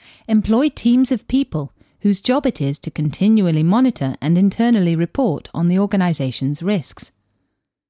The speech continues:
For others, the activity is only undertaken occasionally,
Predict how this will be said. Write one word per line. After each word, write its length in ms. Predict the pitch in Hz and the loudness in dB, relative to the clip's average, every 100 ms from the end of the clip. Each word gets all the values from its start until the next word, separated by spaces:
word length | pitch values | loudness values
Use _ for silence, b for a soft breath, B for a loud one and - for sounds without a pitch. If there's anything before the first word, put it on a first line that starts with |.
| _ _ _ b b | _ _ _ b b
For 200 | 156 143 | -4 -2
others, 400 | 175 156 160 - b b b | 0 0 -2 -6 b b b
the 120 | 175 | -2
activity 560 | 175 - 190 202 220 208 | -2 -2 -2 0 2 2
is 140 | 175 | 2
only 260 | 196 240 202 | 2 2 2
undertaken 560 | 175 196 - 151 156 | 0 -2 -4 -4 -2
occasionally, 720 | 170 - 262 233 185 135 135 | -4 -2 -2 0 0 0 -4